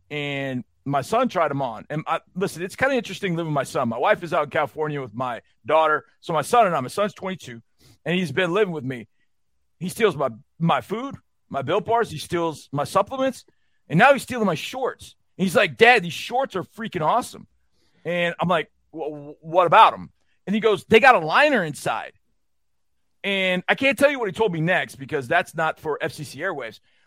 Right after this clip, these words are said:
But he basically said he felt comfortable because they got a liner inside the shorts. He's like, "I don't need, I don't need underwear." I'm like, "All right." I mean, twenty-two years old, don't need underwear, and you get a great pair of shorts.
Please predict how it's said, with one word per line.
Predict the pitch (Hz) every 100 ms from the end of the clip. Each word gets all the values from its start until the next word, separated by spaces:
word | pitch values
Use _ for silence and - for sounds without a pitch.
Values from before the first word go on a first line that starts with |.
| _ _
But | 131 214 208 _ _ - -
he | 226
basically | 277 311 - 262
said | - - 214 196
he | 190
felt | - - 240 233 -
comfortable | - - 269 240 - 151 131 135 147 - _ _ _ -
because | 190 240 214
they | 247
got | 247
a | 175
liner | 170 240 254
inside | 233 202 220
the | 196
shorts. | - 254 262 -
He's | 175
like, | 214 220
"I |
don't | 247 254
need, | 240 202 -
I | 185
don't | 226
need | 233
underwear." | 269 302 202 120 -
I'm | 135
like, | 147 - _ _ _ _ _ -
"All | 147
right." | 185 302 - -
I |
mean, | 151 165
twenty-two | - 202 208 - 220
years | 196 202 180
old, | 220 202 175 _ _ -
don't | 202 208
need | 175
underwear, | 208 214 165 165 165 _ 147
and |
you | 170
get | 180
a |
great | 156 202
pair | - 208
of | 180
shorts. | - 214 196 -